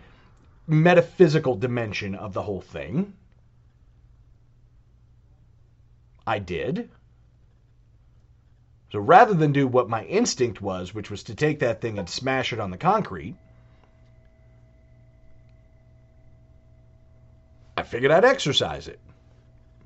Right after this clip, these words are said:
Make life a little easier. <sighs>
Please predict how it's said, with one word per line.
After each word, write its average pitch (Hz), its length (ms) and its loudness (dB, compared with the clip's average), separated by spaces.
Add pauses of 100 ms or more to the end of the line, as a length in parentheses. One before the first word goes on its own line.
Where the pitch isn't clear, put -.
(100)
Make 131 220 0
life 123 220 0
a 127 40 -6
little 123 220 -2
easier. - 360 -12 (4000)
<sighs> 87 220 -8